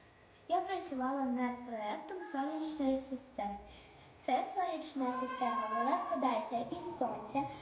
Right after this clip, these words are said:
великих планет і дрібних космічних об'єктів. Сон-, сон-, центр сонячної системи — це газова куля,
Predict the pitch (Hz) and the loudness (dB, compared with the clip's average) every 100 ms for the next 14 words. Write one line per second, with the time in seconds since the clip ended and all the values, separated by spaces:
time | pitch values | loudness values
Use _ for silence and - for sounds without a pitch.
0 | - 247 254 294 - 392 - 269 240 240 | -6 2 4 4 2 -2 -2 2 2 2
1 | 254 - - 240 240 240 233 240 320 330 | 0 -2 -6 -6 -4 -2 0 0 0 -2
2 | 320 269 294 294 269 - 247 220 196 - | -2 0 2 2 2 2 -2 0 -4 -4
3 | - - - - - - - - - - | -12 -18 -20 -16 -10 -6 -6 -6 -10 -12
4 | - - - - - - - 339 339 - | -18 -20 -20 -20 -20 -10 0 0 0 -6
5 | - 311 311 294 277 247 233 240 240 233 | -6 -6 -4 0 0 0 -4 -4 -2 0
6 | 233 233 233 226 226 233 - 247 349 392 | -2 -6 -8 -8 -8 -12 -6 -2 -2 -2
7 | - - - - - 269 254 - - 262 | -6 -12 -16 -16 0 4 4 2 4 6
8 | 262 240 - - - - 240 240 262 | 6 6 2 2 0 -2 0 0 0